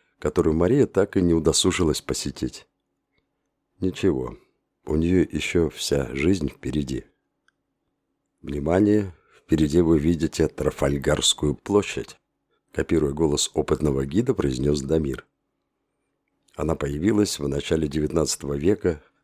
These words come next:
на месте бывших королевских конюшен.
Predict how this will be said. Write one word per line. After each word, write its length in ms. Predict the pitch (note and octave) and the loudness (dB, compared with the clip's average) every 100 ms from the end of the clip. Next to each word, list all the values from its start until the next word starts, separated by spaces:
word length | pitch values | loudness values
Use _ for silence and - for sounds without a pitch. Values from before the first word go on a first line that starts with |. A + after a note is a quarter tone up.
| _ | _
на 80 | C2+ | -4
месте 400 | D2+ F#2+ - F2 | 0 0 0 -4
бывших 580 | C#2 D#2 E2 - D#2+ - | -4 -6 -6 -6 -8 -8
королевских 680 | - - C2+ - - - | -10 -10 -10 -10 -12 -14
конюшен. 600 | - C#2+ E2+ D#2+ - A1 | -8 0 0 0 -4 -12